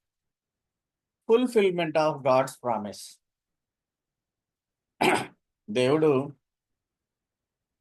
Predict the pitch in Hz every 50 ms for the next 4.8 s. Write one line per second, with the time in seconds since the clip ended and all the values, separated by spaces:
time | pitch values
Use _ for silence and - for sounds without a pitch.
0 | _ - 113 117 123 123 139 143 151 165 165 165 - 160 156 156 - 160 160 151
1 | 156 156 147 143 139 127 131 127 127 143 160 156 127 110 104 104 - _ _ _
2 | _ _ _ _ _ _ _ _ _ _ _ _ _ _ - 107 120 127 127 147
3 | 160 175 180 190 196 190 185 175 165 165 160 156 147 135 127 135 165 214 240 -
4 | _ _ _ _ _ _ 123 131 139 143 147 147 147 143 139